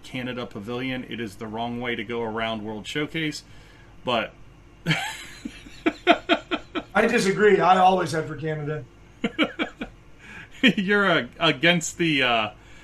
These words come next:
Speaker 1: against the crowd type of person. But no, I mean, I, I think Food and Wine offers just so many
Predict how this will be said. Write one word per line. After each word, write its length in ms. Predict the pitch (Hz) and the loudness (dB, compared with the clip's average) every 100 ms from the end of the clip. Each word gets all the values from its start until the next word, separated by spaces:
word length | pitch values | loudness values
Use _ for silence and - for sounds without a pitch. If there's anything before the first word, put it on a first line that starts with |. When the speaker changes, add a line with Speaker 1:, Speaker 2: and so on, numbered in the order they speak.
| - | -8
Speaker 1:
against 420 | 165 135 185 180 - | -4 2 2 2 -2
the 80 | |
crowd 400 | - 170 156 147 | -2 0 2 0
type 260 | 135 147 139 | 0 -2 -2
of 100 | 123 | -8
person. 600 | - 127 123 - 110 101 - - - - - | -6 -6 -6 -6 -6 -6 -12 -20 -20 -16 -6
But 140 | 208 | 4
no, 240 | 254 233 | 6 8
I 160 | 165 196 | 6 4
mean, 260 | 214 202 - - | 2 0 -6 -10
I, 160 | 180 180 196 | -4 0 4
I 120 | 220 | 4
think 340 | - 247 208 - - - | 4 0 -2 -8 -20 -20
Food 340 | - 247 294 | -6 2 4
and 200 | 269 220 | 4 2
Wine 300 | 202 190 190 170 | 2 2 0 -2
offers 880 | 151 160 165 156 147 139 127 113 - - - - - - - - - - - 120 | 0 0 0 0 0 0 -2 -6 -10 -14 -20 -20 -20 -20 -20 -20 -20 -20 -20 0
just 260 | 175 - | 0 2
so 180 | - 202 | 0 0
many 320 | 202 185 113 | 0 -2 -4